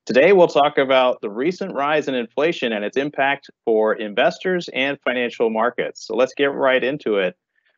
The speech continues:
The Consumer Price Index measure of inflation jumped in April. The overall and core C P I both jumped to their highest levels in years. For the core C P I, it was the highest since nineteen ninety-six,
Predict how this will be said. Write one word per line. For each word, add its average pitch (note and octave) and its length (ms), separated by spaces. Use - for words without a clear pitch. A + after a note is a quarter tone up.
The A#2 240
Consumer G3 560
Price - 360
Index G2+ 640
measure A2+ 380
of A2 220
inflation G#2+ 560
jumped D3 580
in C#3+ 160
April. A#2+ 580
The F#2+ 260
overall C#3 680
and D3 300
core E3+ 240
C C3 160
P A2+ 160
I G2+ 160
both B2+ 280
jumped C#3 360
to B2 60
their G#2 200
highest C3+ 360
levels A2+ 560
in A#2+ 100
years. C#3+ 480
For - 80
the A2 80
core D#3 280
C D#3 180
P C3+ 180
I, C#3 200
it D#3 80
was A#2+ 100
the A2+ 160
highest B2 400
since A#2 300
nineteen A2+ 480
ninety-six, G2+ 840